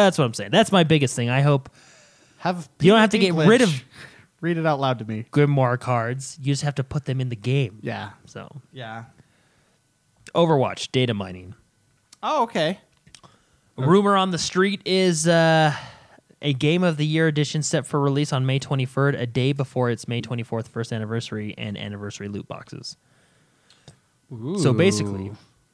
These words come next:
Speaker 1: the word on the street is
Speaker 2: Okay.
Speaker 1: they think there's g-, and this, this just cracks me up. <laughs> The word on the street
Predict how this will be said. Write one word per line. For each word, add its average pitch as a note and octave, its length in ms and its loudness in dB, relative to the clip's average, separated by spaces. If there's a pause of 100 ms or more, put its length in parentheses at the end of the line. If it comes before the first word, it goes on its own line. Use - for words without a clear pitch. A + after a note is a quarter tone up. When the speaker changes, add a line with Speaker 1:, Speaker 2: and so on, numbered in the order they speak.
(180)
Speaker 1:
the A#2 160 -6
word D#3+ 280 2
on D#3 120 2
the C3 60 -2
street A#2 520 -6
is B2+ 140 -6
Speaker 2:
Okay. C3+ 380 -2
Speaker 1:
they B2 120 0
think D#3+ 240 -2
there's C#3+ 180 0
g-, - 120 -8 (140)
and B2+ 180 -2
this, B2+ 200 2
this A2+ 180 -4
just A2 180 -16
cracks - 320 -12
me G2+ 100 -8
up. F#2+ 180 -10
<laughs> - 40 -12 (1600)
The - 80 -10
word C#3+ 240 4
on D#3+ 120 2
the D#3 60 -2
street A2+ 360 -4